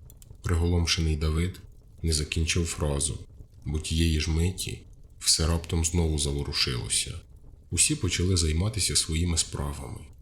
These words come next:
"Здалося", вирішив він і поїхав додому.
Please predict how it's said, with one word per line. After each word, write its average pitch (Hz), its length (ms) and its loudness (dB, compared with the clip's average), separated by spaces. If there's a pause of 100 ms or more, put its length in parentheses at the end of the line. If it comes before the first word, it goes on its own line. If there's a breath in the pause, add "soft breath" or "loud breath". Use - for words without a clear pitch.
(840)
"Здалося", 101 720 2 (760)
вирішив 80 600 2
він 104 280 2 (440)
і 85 100 0
поїхав 80 520 -2
додому. 73 520 -4